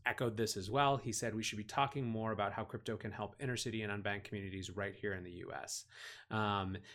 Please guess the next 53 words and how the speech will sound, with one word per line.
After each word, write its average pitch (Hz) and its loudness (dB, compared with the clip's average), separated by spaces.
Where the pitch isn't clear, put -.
Jack 113 6
Purdy 139 8
said, 123 4
"We 113 4
should 107 0
really 156 8
be 135 4
talking 120 2
about 110 2
ways 110 0
to - -4
educate 110 -2
the 104 -2
masses, 101 -2
not 117 0
just 113 -2
writing 104 2
good 107 0
one 104 0
oh - -2
one 101 -2
Medium 117 0
posts, 117 -2
but - -6
figuring 107 -2
out 104 0
ways 139 4
to - -2
structure - 0
courses 151 2
or 101 -4
programs 120 4
to 117 0
get 143 8
people 127 2
learning 113 6
from 107 0
the 98 2
best." - 0
Um, 101 4
and 101 2
he 104 2
referenced 101 2
the 101 2
Bitcoin 113 -2
Is 92 -2
event 92 -2
from, 95 -2
uh, 95 0
from - -8
this 95 -4
past - -2
weekend. - -8